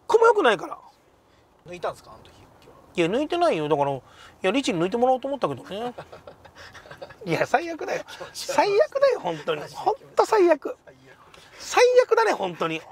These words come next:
Speaker 2: 僕は言ってないじゃん。
Speaker 1: 言ったじゃん。
Speaker 2: いや、自分で抜いてんだったら別に笑える。
Speaker 1: 抜いたっていう言い方が良くないよ。
Speaker 2: なんて言うんですか、じゃあ。
Speaker 1: ん？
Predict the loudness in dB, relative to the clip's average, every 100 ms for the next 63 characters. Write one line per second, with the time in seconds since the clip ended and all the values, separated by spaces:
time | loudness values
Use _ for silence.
0 | -20 -20 -20 -20 -20 -20 _ -20 -20 -16
1 | -16 -8 -2 -2 2 4 4 4 0 -6
2 | -20 -20 -20 _ -20 -20 -18 -16 -16 -18
3 | -16 -16 -16 -20 -20 -20 -20 -20 -10 -2
4 | 2 2 2 0 0 -6 0 2 4 2
5 | 2 0 -2 -14 -20 _ _ -20 -20 -20
6 | -20 -20 -20 -20 -20 -18 -8 -6